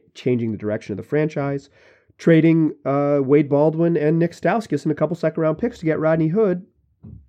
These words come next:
that helps, uh, you know, that, that put the Blazers probably into the Western Conference Finals. And, uh, without that move, they probably don't make it that far. He's shown a willingness to make trades.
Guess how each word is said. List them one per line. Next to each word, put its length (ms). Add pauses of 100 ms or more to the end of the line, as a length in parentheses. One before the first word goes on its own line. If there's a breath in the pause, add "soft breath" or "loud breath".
(300)
that 320
helps, 300
uh, 240 (140)
you 120
know, 140
that, 280
that 260 (680)
put 160
the 60
Blazers 420 (240 loud breath)
probably 260
into 140
the 60
Western 260
Conference 280
Finals. 360
And, 200
uh, 180
without 380
that 100
move, 160
they 100
probably 300
don't 200
make 180
it 60
that 160
far. 320 (1080)
He's 140
shown 200
a 40
willingness 440
to 100
make 180
trades. 400